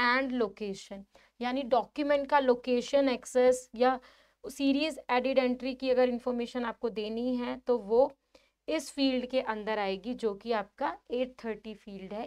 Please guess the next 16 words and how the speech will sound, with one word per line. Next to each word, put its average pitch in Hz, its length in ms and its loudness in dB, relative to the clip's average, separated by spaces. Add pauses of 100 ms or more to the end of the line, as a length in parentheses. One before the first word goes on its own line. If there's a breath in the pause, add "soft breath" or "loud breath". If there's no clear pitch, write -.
एट 226 220 -4
हंड्रेड 202 340 -8
के 247 140 -8
अंदर। 190 420 -10 (680 soft breath)
Series 277 360 0
added 247 360 2
uniform 240 520 -2
title 262 400 -2
and 254 260 -6
eight 254 220 2
fifty 269 300 -6 (180)
six 262 340 -6
is 240 200 -8
your 226 240 2 (460 soft breath)
electronic 254 600 0
location 226 640 -4